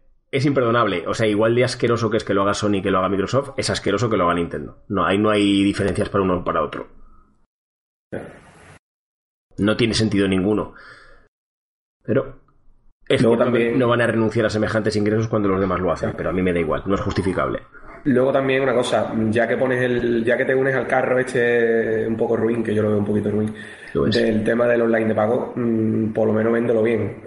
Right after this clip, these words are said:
Speaker 2: porque no, a mí, a mí sinceramente no me interesa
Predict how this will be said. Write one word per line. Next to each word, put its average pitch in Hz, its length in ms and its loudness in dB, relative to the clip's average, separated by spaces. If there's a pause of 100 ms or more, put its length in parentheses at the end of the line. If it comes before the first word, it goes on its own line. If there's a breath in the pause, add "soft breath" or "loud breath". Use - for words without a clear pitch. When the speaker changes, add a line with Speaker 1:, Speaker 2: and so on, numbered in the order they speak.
Speaker 2:
porque 107 600 0
no, 110 380 0
a 113 120 0
mí, 110 260 0
a 113 100 0
mí 113 140 0
sinceramente 120 720 0
no 123 240 0
me 123 100 0
interesa 110 640 0